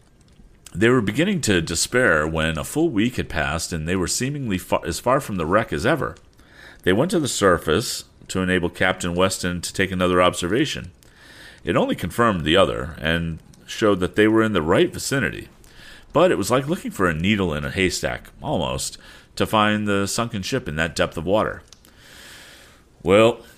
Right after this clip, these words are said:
we'll try again," said Mister Swift, as they sank once more beneath the surface.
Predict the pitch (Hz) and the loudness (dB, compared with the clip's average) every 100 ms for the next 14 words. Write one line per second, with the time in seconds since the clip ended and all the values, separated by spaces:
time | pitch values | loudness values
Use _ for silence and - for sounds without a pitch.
0 | - - - - 78 107 127 131 131 143 | -20 -20 -20 -2 0 2 2 4 4 4
1 | 139 104 107 - _ - - 78 82 82 | 2 0 -4 -16 _ -16 -4 -4 -2 -4
2 | 78 - 87 85 - - - _ - 60 | -6 -4 0 0 -2 -20 -20 _ -16 -12
3 | 73 - 76 - 85 82 78 87 107 98 | -8 -2 -2 0 0 0 -2 -2 0 -2
4 | 98 90 85 87 82 69 - 87 67 - | -2 -2 -2 -4 -4 -6 -2 -2 -2 -10
5 | - | -12